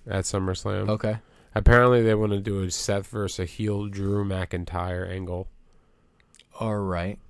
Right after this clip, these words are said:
Speaker 2: It kinda refreshes Drew, gets him out of that shadow of the fake sword and the
Speaker 1: Mm-hmm.
Speaker 2: whole "my mother's a sword" thing. <laughs> You know, <laughs> like, you
Speaker 1: My
Speaker 2: know.
Speaker 1: mother's a sword.
Speaker 2: Mother's a motherfucking
Speaker 1: Yeah.
Speaker 2: sword.
Speaker 1: Um,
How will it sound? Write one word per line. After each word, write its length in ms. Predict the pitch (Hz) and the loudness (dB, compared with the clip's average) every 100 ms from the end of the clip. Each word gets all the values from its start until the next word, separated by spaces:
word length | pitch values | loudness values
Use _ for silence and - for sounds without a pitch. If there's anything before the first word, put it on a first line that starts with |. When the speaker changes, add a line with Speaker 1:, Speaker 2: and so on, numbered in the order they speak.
| - | -16
Speaker 2:
It 120 | 113 - | -16 -12
kinda 300 | - 95 90 | -8 -6 -4
refreshes 760 | 90 82 - 90 - 92 85 | -6 -8 -6 -6 -6 -10 -10
Drew, 400 | - 92 92 98 | -10 -6 -4 -6
gets 280 | 98 92 - | -6 -8 -6
him 100 | 92 | -6
out 160 | 90 | -6
of 80 | 90 | -6
that 180 | 90 - | -8 -10
shadow 460 | - 85 87 90 87 | -8 -6 -4 -4 -6
of 160 | 85 | -8
the 100 | 95 | -12
fake 340 | 78 - 82 - | -12 -10 -12 -8
sword 600 | - 101 87 85 87 85 | -8 -6 -6 -6 -6 -4
and 160 | 104 90 | -2 0
the 40 | 95 | 0
Speaker 1:
Mm-hmm. 80 | |
Speaker 2:
whole 340 | 87 80 82 87 - - - - _ - | -2 -4 -8 -12 -18 -20 -20 -20 _ -8
"my 80 | |
mother's 440 | 90 95 95 95 87 | -2 -2 0 -2 -4
a 60 | |
sword" 480 | 85 - 98 95 87 | -8 -6 -4 -4 -6
thing. 380 | - 98 92 92 101 | -6 -4 -2 -4 -4
<laughs> 60 | - | 2
You 100 | 165 - 147 - 131 123 | 2 4 0 0 -2 -2
know, 160 | 170 135 | -4 -6
<laughs> 60 | - | -6
like, 140 | - 131 120 | -6 -6 -6
you 100 | 98 | -2
Speaker 1:
My 80 | 127 | 0
Speaker 2:
know. 80 | 95 | 4
Speaker 1:
mother's 380 | 101 104 92 82 | 6 6 2 -2
a 40 | |
sword. 560 | 80 - 98 90 87 90 | -6 -2 0 2 2 2
Speaker 2:
Mother's 280 | 87 98 87 | 0 -6 -12
a 40 | |
motherfucking 320 | 80 98 98 | -14 -10 -8
Speaker 1:
Yeah. 340 | 101 90 87 90 | -6 -4 -4 -6
Speaker 2:
sword. 340 | 85 92 90 87 - - - - - - | -8 -10 -12 -12 -16 -18 -18 -18 -16 -4
Speaker 1:
Um, 640 | 95 87 87 87 90 90 | 2 4 4 2 -2 -8